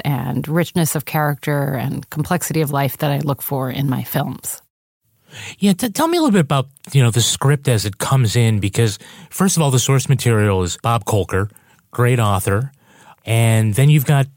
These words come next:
Speaker 2: uh, the screenwriter, M-, Michael Weary. Am I saying that right?
Speaker 1: Yeah, W-, Michael Weary. Yep.
Speaker 2: Weary. Yeah. So, uh, I think he has done this before, where he's taken a nonfiction story and, and dramatized it, uh, on Netflix. It was, uh,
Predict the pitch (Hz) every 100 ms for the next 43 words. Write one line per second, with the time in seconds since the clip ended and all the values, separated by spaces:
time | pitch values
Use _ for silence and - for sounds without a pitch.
0 | - 120 110 104 95 113 - - 139 147
1 | 135 117 110 104 101 120 123 131 143 147
2 | 139 123 110 _ _ _ - 135 170 220
3 | 247 180 143 - 160 175 190 190 208 262
4 | - 180 180 160 170 165 156 160 254 -
5 | 196 - - 165 156 107 - 175 147 -
6 | 185 175 156 160 135 - 156 214 - -
7 | 135 202 208 131 151 165 151 - 123 -
8 | 139 135 110 113 101 - 131 - 110 101
9 | 120 123 139 147 147 131 - 110 - 127
10 | 120 87 85 - _ _ _ 110 110 107
11 | 104 98 98 107 110 120 131 127 101 90
12 | 90 95 87 92 104 104 104 107 110 131
13 | - 113 92 - 113 90 101 90 113 101